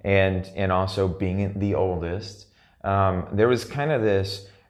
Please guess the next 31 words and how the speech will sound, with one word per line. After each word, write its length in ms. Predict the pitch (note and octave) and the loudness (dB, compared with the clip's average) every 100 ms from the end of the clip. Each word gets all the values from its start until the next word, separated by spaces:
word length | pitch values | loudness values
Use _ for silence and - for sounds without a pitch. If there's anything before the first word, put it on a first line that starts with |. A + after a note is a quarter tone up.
| _ | _
pressure, 460 | - A#2 A2+ F#2+ F2+ | 2 4 4 0 -2
whether 260 | G2 G#2+ | 2 2
I 80 | G#2 | 2
put 200 | G2+ C#3+ | 0 -4
it 60 | C3+ | -4
on 100 | A#2 | -2
myself 600 | G2 F#2 - F#2+ F#2 - | -4 -4 -4 -2 -4 -6
or 200 | E2 - - - | -8 -10 -20 -10
my 100 | F#2+ | -8
parents 520 | G2 A2 A2 G#2+ G2 | -6 -2 0 0 -2
did 260 | - A2 F#2+ | 0 2 2
or 80 | F2 | 0
my 180 | E2 | -2
siblings 540 | E2+ - C3 A2 A2+ G#2 | -6 -2 0 0 -2 -2
did 160 | A2+ | 0
or, 260 | F#2+ F2 - - - | 2 0 -4 -16 -12
or 140 | - F#2+ | -6 -4
just 300 | F#2+ F#2 F2+ | -2 -4 -4
the 80 | |
church 320 | F2 - A#2 - | -4 -2 -2 -2
in 120 | F#2 | -2
general 380 | F#2+ A#2 B2+ A#2 | 0 0 0 0
did, 340 | A#2 A2+ A2 - - - | 0 0 -2 -12 -18 -4
uh, 180 | G2+ F#2+ | 0 2
but 100 | G2 | 4
there 100 | D3+ | 2
was 100 | C#3+ | 2
this 140 | A#2+ | -4
pressure 640 | - - A2 G#2+ - F#2+ | -6 -6 -2 -2 0 -2
to 80 | F2 | -2
just 360 | F2+ G2 - | -4 -6 -8